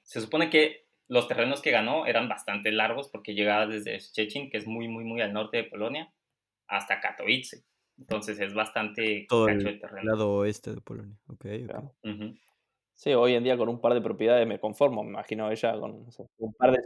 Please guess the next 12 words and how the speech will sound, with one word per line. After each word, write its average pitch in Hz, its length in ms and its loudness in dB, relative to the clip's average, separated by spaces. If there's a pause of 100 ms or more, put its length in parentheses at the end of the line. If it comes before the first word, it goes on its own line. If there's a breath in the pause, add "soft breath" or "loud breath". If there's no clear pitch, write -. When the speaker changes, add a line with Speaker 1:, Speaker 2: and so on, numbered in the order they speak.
Speaker 3:
ciudades. 127 540 10
Speaker 1:
Con 131 140 2
que 131 100 6
no 147 100 4
me 160 160 2
cobren 147 300 6
renta, 135 400 6
yo 113 120 0
estaría 120 340 2
feliz, 135 300 0
imagínate. 120 500 0
Speaker 2:
<laughs> - 880 6